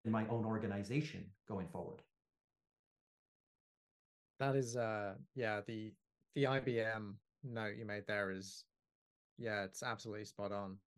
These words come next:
Speaker 2: And, and as you were going through, you could probably, for, you know, for those who can see the video version of this, you can, you know, you,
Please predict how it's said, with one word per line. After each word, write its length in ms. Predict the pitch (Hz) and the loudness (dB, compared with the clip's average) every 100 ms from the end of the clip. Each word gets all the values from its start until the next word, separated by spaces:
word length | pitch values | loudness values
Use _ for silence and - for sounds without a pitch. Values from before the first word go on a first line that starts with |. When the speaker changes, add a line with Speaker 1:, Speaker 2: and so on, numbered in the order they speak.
| - _ _ - | -20 _ _ -4
Speaker 2:
And, 300 | 107 98 92 | -2 -2 -4
and 140 | 107 | -4
as 160 | 110 107 | -4 -2
you 80 | 110 | -2
were 60 | |
going 240 | 107 104 101 | 0 -2 -2
through, 420 | - 104 101 98 _ _ _ _ - | -4 -2 -2 -4 _ _ _ _ -10
you 60 | |
could 100 | - | -6
probably, 480 | 120 104 107 104 101 | -4 -2 -2 -4 -6
for, 140 | - 151 - | -8 -8 -2
you 60 | |
know, 160 | 127 98 - - - - - | -2 -2 -6 -20 -20 -16 -2
for 80 | |
those 240 | 135 131 110 | 2 4 4
who 80 | 117 | 2
can 100 | 110 | 0
see 140 | 120 | 0
the 80 | 110 | 0
video 280 | 113 110 110 | 0 0 0
version 280 | 113 107 | -2 -2
of 60 | 107 | -6
this, 140 | 104 | -6
you 60 | 117 | -6
can, 220 | 113 110 | -6 -6
you 80 | 123 | -2
know, 80 | 107 | -2
you, 220 | 107 107 | -2 -6